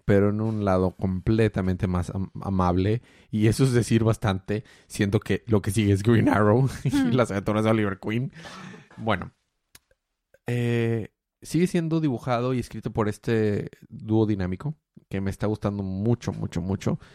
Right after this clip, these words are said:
Speaker 1: En serio, la portada principal no está tan chida, la verdad. Y la historia la puedo resumir muy, muy rápido, pero voy a hacer un poquito de justicia. La portada principal está más o menos.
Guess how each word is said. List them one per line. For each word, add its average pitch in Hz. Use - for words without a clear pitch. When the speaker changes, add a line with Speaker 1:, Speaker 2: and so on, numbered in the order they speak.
Speaker 1:
En 104
serio, 117
la 113
portada 175
principal 135
no 147
está 135
tan 90
chida, 85
la 78
verdad. -
Y 151
la 160
historia 190
la 165
puedo 175
resumir 165
muy, 160
muy 160
rápido, 135
pero 101
voy 120
a 131
hacer 131
un 123
poquito -
de 104
justicia. -
La 123
portada 190
principal 147
está 131
más 113
o 113
menos. 90